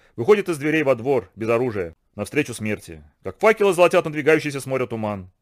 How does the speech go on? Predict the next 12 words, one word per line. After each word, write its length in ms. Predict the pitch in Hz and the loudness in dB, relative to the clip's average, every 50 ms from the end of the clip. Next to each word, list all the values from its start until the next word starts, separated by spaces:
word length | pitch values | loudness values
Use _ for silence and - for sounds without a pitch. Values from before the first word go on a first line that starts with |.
| _ _ | _ _
Он 140 | - 170 226 | -8 -6 -4
представил 440 | 220 - 175 - - 185 185 170 156 | -2 -4 -2 2 2 4 4 4 0
себе 200 | - 151 147 156 | -2 -4 -6 -4
свирепые 400 | - 113 127 151 160 156 143 127 | -4 -2 0 0 0 0 0 0
лица 220 | 135 135 - 127 | 0 -2 -2 0
варваров, 380 | 117 127 127 117 107 95 90 - _ | 2 2 2 2 0 -2 -4 -6 _
тоже 200 | - 175 170 143 | -2 -2 -2 -2
моряков, 460 | 113 110 110 110 - 143 131 101 82 _ _ _ | -2 -4 -4 -4 -2 0 0 0 -2 _ _ _
как 140 | 127 123 120 | -6 -6 -4
и 40 | |
тот 160 | - 143 113 - | -4 -4 -4 -2
человек, 400 | - 98 101 120 143 147 - | -2 -2 0 0 0 -2 -4